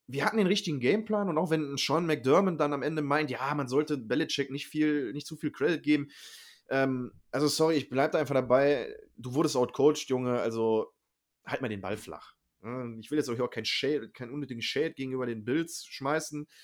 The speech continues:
ähm, die haben dann ja letzte Woche Gott sei Dank auch noch verloren. Vielen Dank an Herrn Brady an dieser Stelle, was uns ein bisschen noch ein Polster gegeben hat in der A F C East und auch in der A F C. Aber, ähm,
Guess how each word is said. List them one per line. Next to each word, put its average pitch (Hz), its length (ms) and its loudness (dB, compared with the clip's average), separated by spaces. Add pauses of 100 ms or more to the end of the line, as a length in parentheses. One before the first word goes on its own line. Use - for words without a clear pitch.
(460)
ähm, 123 360 -2
die 117 120 0
haben 139 120 0
dann 127 120 0
ja 120 60 2
letzte 127 300 -2
Woche 131 180 0
Gott 127 180 0
sei 117 80 -2
Dank 107 100 -2
auch 131 80 -2
noch 156 140 0
verloren. 151 420 2
Vielen 123 280 -4
Dank 123 160 -2
an 113 100 -2
Herrn 104 180 -4
Brady 151 240 2
an 143 100 -2
dieser 139 200 -2
Stelle, 139 420 -2 (1000)
was 123 140 -8
uns 135 200 -4
ein 127 60 -4
bisschen 123 320 -2
noch 110 160 -4
ein 110 80 -10
Polster 147 380 4
gegeben 135 320 0
hat 131 120 -2
in 127 100 -4
der 117 80 -2
A 123 140 2
F 120 60 -4
C - 140 -10
East 185 480 -6
und 151 120 4
auch 120 120 4
in 117 80 2
der 113 80 2
A 117 140 4
F 110 100 -2
C. 202 360 -4 (540)
Aber, 123 600 6
ähm, 117 720 -6